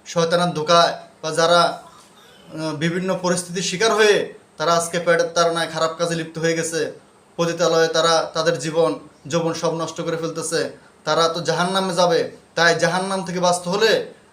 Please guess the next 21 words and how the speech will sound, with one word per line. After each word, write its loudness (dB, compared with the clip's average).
আপনাদেরকে, -2
আমাদেরকে -2
সবাইকে 2
উদ্যোগ -2
নিতে -4
হবে, 0
আমাদের -2
সরকারকে -2
উদ্যোগ -6
নিতে -6
হবে। 0
এই 2
পতিতা -2
মা 0
বোনদেরকে, -4
তাদেরকে 0
কর্মের 2
ব্যবস্থা -2
করতে -6
হবে। -2
তাদেরকে 0